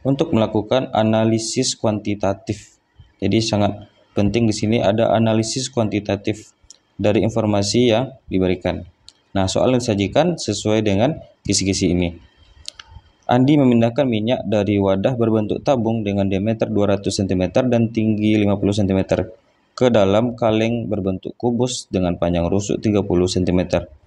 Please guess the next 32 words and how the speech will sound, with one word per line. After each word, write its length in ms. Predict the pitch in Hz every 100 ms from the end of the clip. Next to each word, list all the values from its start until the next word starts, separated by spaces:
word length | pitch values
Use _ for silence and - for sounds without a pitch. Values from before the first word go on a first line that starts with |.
| _ _ -
Jika 320 | 117 127 139
Andi 200 | 147 143
ingin 280 | 131 135 135
menyisakan 480 | 131 127 123 117 117
minyak 480 | 113 110 113 - -
tersebut 480 | 113 - 104 120
di 120 | - 104
wadah 360 | 98 92 113
berbentuk 480 | 113 104 101 101 -
tabung 400 | 123 120 110 107
sebanyak 480 | - 95 92 90 -
dua 200 | 95 92
per 120 | 95
lima 240 | 95 92
bagian 440 | 87 90 95 127 131
dari 200 | 104 -
ukuran 320 | - 95 101
wadah, 320 | 127 113 127 - _ _ _ _ _ 131
maka 320 | 131 135 131
berapa 320 | 120 98 92
banyak 400 | 107 113 117 -
maksimal 560 | 92 - 117 101 101 101
kaleng 400 | 117 113 113 95
yang 80 |
dibutuhkan 480 | 90 87 - 85 -
Andi? 320 | 82 95 185 - _ _ _ _ _ _
Nah, 80 | 82
jadi 120 | 92 110
kita 320 | 113 117 113
harus 240 | 123 - -
memahami 560 | 101 101 104 101 101
betul 480 | 92 - - 156